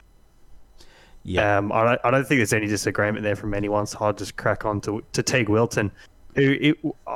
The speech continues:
Speaker 2: I sort of tipped as another boom player. So he actually got that full eighty after plenty of discussions on the Facebook <laughs> threads. So this week he cracked out a forty-five. He had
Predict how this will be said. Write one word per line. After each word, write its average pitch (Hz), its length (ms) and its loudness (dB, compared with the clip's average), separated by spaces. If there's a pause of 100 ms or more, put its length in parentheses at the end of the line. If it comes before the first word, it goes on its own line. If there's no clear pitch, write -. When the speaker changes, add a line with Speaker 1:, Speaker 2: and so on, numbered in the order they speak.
(180)
Speaker 2:
I 180 80 4
sort 240 200 0
of - 100 -2
tipped - 240 -2
as 113 100 2
another 113 320 2
boom 135 260 0
player. 160 380 2
So 117 200 0
he 123 160 4
actually 175 260 -2
got 127 180 0
that - 160 0
full 127 340 2
eighty 117 260 2
after 104 440 0 (320)
plenty 147 220 2
of 123 40 0
discussions 117 640 -2
on 107 140 2
the 107 80 -2
Facebook 113 460 -2
<laughs> - 20 -8
threads. - 760 -2 (600)
So 139 180 2
this 165 260 0
week 190 200 2
he 139 100 0
cracked - 280 -2
out 269 120 4
a - 20 2
forty-five. 120 840 0 (140)
He 127 100 -4
had 135 120 2